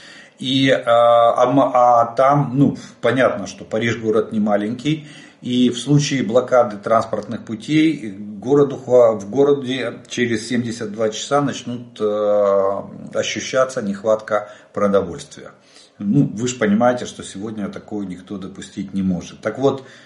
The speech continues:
э, уже к обеду сегодняшнего дня в Париж начали стас-, стягивать бронетехнику. То есть французская армия, м, уже начала готовиться к, э, недопущению продовольственной блокады Парижа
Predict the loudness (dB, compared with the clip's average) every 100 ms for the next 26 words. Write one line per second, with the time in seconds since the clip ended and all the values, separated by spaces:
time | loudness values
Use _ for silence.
0 | _ 2 6 6 4 2 2 2 0 0
1 | -2 -2 -6 -6 -4 -4 -6 -4 -4 0
2 | 0 0 -2 -4 -4 -6 -6 -6 -8 -12
3 | -12 -2 0 0 -6 -14 -8 -4 -2 -2
4 | -4 -6 -4 0 2 2 0 -8 -12 -18
5 | -18 -14 -14 -12 -14 -12 -14 -6 0 0
6 | 0 -4 -8 -16 -20 -20 _ -8 0 2
7 | 2 0 -10 _ _ _ _ _ _ _
8 | _ _ -10 -8 -2 0 2 2 2 2
9 | 2 -2 -6 -8 -8 -2 -2 -2 -4 0
10 | 0 -2 -14 -20 _ 2 4 6 6 6
11 | 8 6 4 2 4 6 4 2 0 0
12 | -2 0 4 4 4 0 0 -2 -4 -6
13 | -6 -2 -4 0 0 0 -4 -6 -6 -2
14 | -2 -2